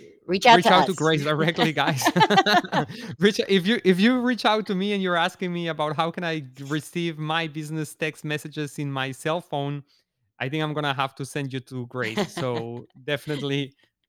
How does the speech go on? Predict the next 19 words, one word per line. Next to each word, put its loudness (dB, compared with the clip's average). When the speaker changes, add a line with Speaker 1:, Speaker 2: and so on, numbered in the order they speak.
Speaker 2:
definitely -2
take -4
yourself -4
a -8
shortcut, -6
reach -8
out -6
to -14
Grace -8
directly, -8
but -12
that's -2
actually -2
a -2
very -4
good -12
point, -12
Grace, -12
yeah. -4